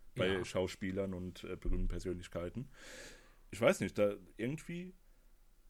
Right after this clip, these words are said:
Speaker 1: hat, hat das da Anklang gef-, äh, gefunden in der, in der Welt der
Speaker 2: Ja, ja.
Speaker 1: Prominenten. Deswegen interessiert mich das jetzt auch mal, wie das riecht. Ich hab das noch nie so wirklich gerochen. Ich, ich seh das zwar immer wieder mal. Ist auch sehr, ähm,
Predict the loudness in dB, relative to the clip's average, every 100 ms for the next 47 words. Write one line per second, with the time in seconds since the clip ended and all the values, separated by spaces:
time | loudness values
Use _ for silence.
0 | -20 -8 -6 -6 -6 -4 0 0 2 0
1 | 0 -2 2 2 0 -8 -16 -6 -4 -4
2 | -6 -4 -4 -4 -6 -6 -6 -4 -4 -6
3 | -12 -16 -12 -6 -2 -2 0 4 4 4
4 | -2 -12 -14 -4 -2 0 0 0 -2 -4
5 | -6 -8 -12 -20 -18 -14 -14 -16 -20 -20
6 | -20 -12 2 4 4 2 -4 -2 -2 -2
7 | -4 -6 -6 -2 -2 -2 -2 -2 -2 -4
8 | -4 -6 -8 -6 -6 -4 -4 -2 -2 -4
9 | -8 -10 -14 -8 -6 -2 -2 -4 -8 -4
10 | 0 2 0 -2 -2 -2 -2 -2 -2 -4
11 | -4 -2 -6 -8 -10 -12 -20 -20 -20 -20
12 | -12 0 2 4 6 4 2 -12 -20 -20
13 | -20 -20 -20 -4 2 4 2 -2 -12